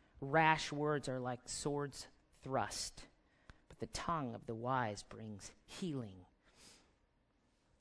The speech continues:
How you see people is how you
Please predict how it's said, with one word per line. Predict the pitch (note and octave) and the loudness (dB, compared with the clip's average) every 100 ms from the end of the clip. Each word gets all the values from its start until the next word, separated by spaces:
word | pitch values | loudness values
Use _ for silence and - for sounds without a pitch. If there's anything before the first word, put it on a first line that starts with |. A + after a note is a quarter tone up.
| _ _ _ _ _ _ _ _ _ _ _ _ | _ _ _ _ _ _ _ _ _ _ _ _
How | - | 2
you | D3+ C#3+ | 2 2
see | - - F3+ | 0 0 0
people | F3+ F#3 F3+ F#3+ F3+ E3+ - _ _ _ - _ - - _ _ _ | -2 -6 -4 -2 -4 -6 -16 _ _ _ -20 _ -20 -20 _ _ _
is | C3+ - | -6 0
how | C#3+ | 0
you | C#3+ C3+ C#3+ C#3+ | 0 -2 -4 -6